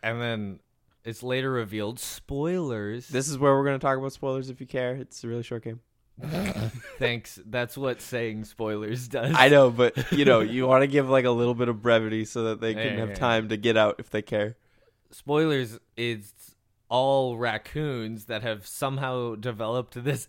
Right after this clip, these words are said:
Speaker 1: app where you can suck down things, and the reason is so that they can collect a bunch of garbage, 'cause
Speaker 2: Yeah.
Speaker 1: of course raccoons love garbage.
Speaker 2: Yeah, that's right. And, uh, like, you can see this w-,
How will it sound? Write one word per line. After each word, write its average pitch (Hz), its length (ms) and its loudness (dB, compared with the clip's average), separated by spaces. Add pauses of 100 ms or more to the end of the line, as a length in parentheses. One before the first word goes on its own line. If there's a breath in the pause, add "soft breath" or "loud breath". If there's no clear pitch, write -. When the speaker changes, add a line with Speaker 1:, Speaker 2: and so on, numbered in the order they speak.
(120)
Speaker 1:
app 107 420 -6 (480)
where 117 180 -4
you 113 120 -6
can 113 220 -12
suck - 480 -8
down 127 380 -4
things, 98 520 -12
and 113 160 -8
the 110 80 -6
reason 120 380 -4
is 110 340 -8 (160)
so - 180 -10
that 104 220 -8
they 113 140 -6
can 113 240 -10
collect 110 520 -8
a 113 60 -8
bunch 110 300 -6
of 110 120 -10
garbage, 98 500 -8
'cause 107 80 -6
Speaker 2:
Yeah. 107 240 -2
Speaker 1:
of - 60 -14
course 107 300 -10
raccoons 98 460 -10
love 98 200 -16
garbage. - 440 -14
Speaker 2:
Yeah, 117 400 6
that's 107 260 -2
right. 117 400 6
And, 131 240 2 (560 soft breath)
uh, 123 160 4
like, 131 220 6
you 139 120 -6
can 151 140 -2
see 170 320 -4
this 151 400 0 (280)
w-, 107 220 -10